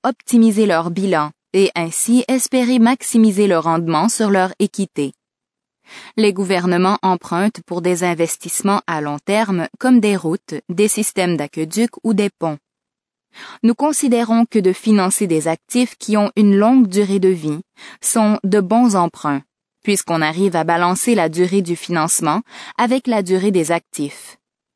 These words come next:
Les gouvernements empruntent aussi pour des programmes sociaux, et cela représente une mauvaise dette, puisque l'on utilise de l'argent emprunté, donc de l'argent que l'on n'a pas, pour financer des dépenses courantes.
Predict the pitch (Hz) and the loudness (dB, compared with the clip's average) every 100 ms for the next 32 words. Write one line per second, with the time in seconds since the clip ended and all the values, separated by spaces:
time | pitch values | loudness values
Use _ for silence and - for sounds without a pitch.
0 | _ - - - - 196 185 190 190 180 | _ -20 -20 -10 -2 -2 0 0 0 0
1 | 180 202 - 190 - 190 190 - 214 202 | 2 0 0 -2 -2 -2 -2 0 0 0
2 | - 247 233 180 165 165 - 175 170 165 | 0 -2 -2 -2 0 0 -2 -4 -2 -2
3 | 165 - 185 - 151 143 - _ - - | 0 -2 -2 -4 -6 -8 -12 _ -20 -4
4 | 233 240 - 311 202 175 185 180 190 180 | 0 0 2 2 2 0 -2 -4 -4 0
5 | 175 175 180 175 170 160 156 160 196 175 | 0 0 -2 0 0 -2 -4 -2 -2 -2
6 | - 147 - - - 294 302 240 208 190 | -8 -16 -16 -20 -4 -2 0 0 2 2
7 | 190 - 196 190 175 160 147 156 165 175 | 0 0 -2 -2 0 0 -2 -2 -2 -2
8 | - 190 185 185 - - 143 139 _ _ | 0 -2 -2 -4 -6 -6 -8 -8 _ _
9 | 180 160 165 220 170 170 156 160 165 202 | -4 0 0 0 -2 0 0 -2 0 0
10 | 220 196 180 175 170 - 175 156 _ - | 0 0 0 0 -2 -2 -4 -6 _ -6
11 | 202 - 240 220 202 - 190 165 165 190 | -6 0 2 4 2 0 0 -2 -2 0
12 | 202 - - 185 165 147 - | 0 0 0 0 -2 -8 -10